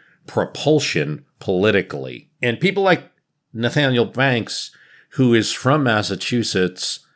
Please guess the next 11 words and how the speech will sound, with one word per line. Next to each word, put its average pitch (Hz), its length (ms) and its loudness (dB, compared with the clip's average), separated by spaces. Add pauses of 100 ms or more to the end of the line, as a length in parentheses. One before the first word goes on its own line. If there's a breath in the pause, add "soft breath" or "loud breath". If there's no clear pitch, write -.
(180 soft breath)
kind 147 280 2
of 131 80 2
fit 120 200 0
into 107 260 -2
that. 71 380 -10
He's, 101 440 0 (280 loud breath)
he's 107 260 0
an 98 60 -2
American 131 520 2
Party 104 640 -4
running, 104 600 -2